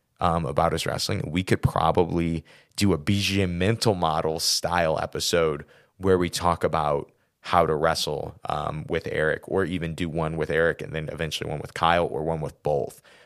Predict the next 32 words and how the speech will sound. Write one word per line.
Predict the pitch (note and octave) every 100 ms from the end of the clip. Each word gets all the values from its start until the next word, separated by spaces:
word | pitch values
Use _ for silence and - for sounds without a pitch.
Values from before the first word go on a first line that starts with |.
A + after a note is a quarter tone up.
| _
Um, | - E2 D2+ - - - _ _ _ -
yeah, | E2
those | - D#2 C#2+
would | D2
be | D2
awesome. | - - - E2 - - -
Anyway, | E3+ C3+ F#2 F2+ F#2+ G#2+ _ _ _ _ _ _ _ _ -
next | G#2 A2+ A2+ -
episode, | F2 E2+ - D#2+ - - _ _ _ -
probably | - G#2 G#2+ B2 A2+
one | F#2 F#2+
of | E2 E2 F2+
the | G#2
most | B2 G#2+ G#2+ -
overlooked | - F#2+ G2+ F#2 F2+ -
episodes, | E2+ - - D2+ C#2+ D2 - - -
and | D3 D3+
it's | - -
probably | - - - - -
not | D#2 -
for | - D3+ C#3
everybody, | F2+ D#2+ - - F2+ - - -
but | F2+
if | -
you | E2+ F#2+ C#3+ C#3 -
are | A2+ A#2+ -
a | G#2+ A2+
competitor, | G#2+ F#2 - G2 E2+ C#2+ - - _ _
listen | - F#2 F#2+ - G2+ F#2+
to | - G2
episode | F2 - - F2 E2
seventy. | - D#2 F2 - -